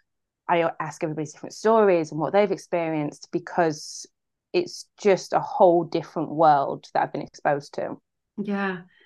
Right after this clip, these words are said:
Speaker 2: And what a journey you've had as well, from those experiences, as you say, right through to now your position at Move. It's ex-, you know, it's amazing. And all credit to you for, as you say, having the resilience and the strength of character to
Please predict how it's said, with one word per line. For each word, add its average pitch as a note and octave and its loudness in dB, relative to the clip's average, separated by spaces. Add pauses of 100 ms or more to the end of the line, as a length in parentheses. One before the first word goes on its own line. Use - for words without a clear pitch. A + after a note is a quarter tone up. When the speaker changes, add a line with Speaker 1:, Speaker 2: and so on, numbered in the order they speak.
(140)
Speaker 2:
And G3+ 8
what G3+ 4
a G3 2 (220)
journey F3 2
you've F3 -2
had F3+ -4
as E3 -6
well, D#3+ 2
from E3 0
those F3 0
experiences, E3 -4
as E3+ -2
you E3 2
say, D#3+ 0
right D3+ -2
through D#3+ -2
to D#3+ -2
now D#3+ 2
your D#3 0
position D#3 -4
at - -4
Move. D#3 0
It's - -8
ex-, - -14
you E3 -2
know, D3 -4 (220)
it's E3+ -8
amazing. E3 2
And E3 2
all F#3+ 4
credit F#3 -4
to F3+ -10
you E3+ 2
for, E3+ -6 (320)
as F3+ 2
you F3+ 6
say, F3 4
having E3+ 4
the E3+ 4
resilience E3+ 2
and E3+ 2
the D#3+ 0
strength E3+ -2
of E3+ -6
character F3 0
to E3 0